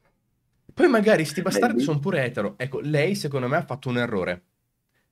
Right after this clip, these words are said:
Speaker 1: Lei sapeva che la prima mini challenge sarebbe stata questa, perché è l'unica cosa che sai quando entri a Drag Race.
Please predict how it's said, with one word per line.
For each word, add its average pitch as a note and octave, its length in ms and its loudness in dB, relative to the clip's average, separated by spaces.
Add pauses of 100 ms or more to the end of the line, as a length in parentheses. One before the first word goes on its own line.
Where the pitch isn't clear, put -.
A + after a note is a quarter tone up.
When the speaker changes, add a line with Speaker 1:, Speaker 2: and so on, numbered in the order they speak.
Speaker 1:
Lei C#3+ 260 4
sapeva A#2 840 -2 (300)
che - 140 -4
la G#2+ 100 0
prima A2 260 -4
mini G#2 220 0
challenge G2+ 380 -2
sarebbe F#2+ 240 -8
stata F#2+ 220 -14
questa, F#2+ 260 -10
perché - 220 -10
è - 20 -4
l'unica C#3 300 -4
cosa A2+ 220 -6
che G#2 100 -14
sai G2 200 -6
quando F2+ 200 -8
entri F2 200 -8
a E2+ 40 -6
Drag F2 240 -8
Race. D#2+ 460 -12